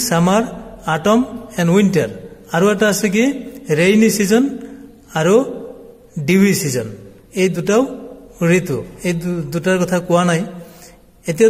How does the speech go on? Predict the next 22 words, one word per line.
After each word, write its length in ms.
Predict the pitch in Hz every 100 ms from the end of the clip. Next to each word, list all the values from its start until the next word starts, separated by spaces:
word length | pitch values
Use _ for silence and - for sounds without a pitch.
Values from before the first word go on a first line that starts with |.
| 220
তোমালোকে 380 | 208 202 202 262 254 -
এই 60 | 220 -
ছবিবিলাকৰ 640 | - 202 240 220 208 196 185
লগত 200 | 180 247 -
এই 60 | 185 165
ঋতুবিলাক 400 | 165 175 170 247 247 165
মিলোৱা। 300 | 160 139 98 - - - - - _
উই 140 | 190 220 214
ৱেৰ 180 | 226 220 -
চুৱেটাৰ্ছ, 480 | 208 208 214 220 220 -
আমি 140 | 175 180
চুৱেটাৰ 340 | - 196 208 202
পিন্ধো 220 | 196 190 202 196
কোন 100 | 196
ছিজনত? 440 | 196 180 196 262 - - - - -
উইণ্টাৰ। 400 | 175 180 147 107 90 - - - - - -
উই 120 | 196 151
ভিজিট 280 | 175 180 220 170
ৰাইপ 220 | 175 190 -
paddy 240 | 196 185 208
field, 320 | - 220 233 - - - - - - _ _
আমি 240 | - 170